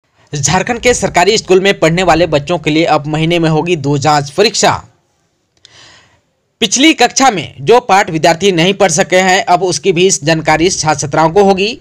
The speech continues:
इससे छात्र छात्राओं का शैक्षणिक आधार मजबूत हो सकेगा। विद्यार्थी क्या पढ़ाई कर रहा है, उसमें उनको कितनी समझ है, इसका भी मूल्यांकन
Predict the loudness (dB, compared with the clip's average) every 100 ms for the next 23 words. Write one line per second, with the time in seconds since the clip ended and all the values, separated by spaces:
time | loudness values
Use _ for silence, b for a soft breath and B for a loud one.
0 | -4 -2 2 2 2 0 -2 -2 -2 2
1 | 2 2 0 -2 -4 -6 -4 -2 0 0
2 | 0 -4 -6 -4 -2 0 0 0 0 -6
3 | B B B B B B B -4 0 2
4 | 2 0 -6 0 2 2 2 2 0 2
5 | 2 4 2 0 -2 -6 -2 -2 -2 -4
6 | 0 0 0 -4 -2 -2 0 2 2 2
7 | 0 0 -2 0 0 0 0 0 0 -2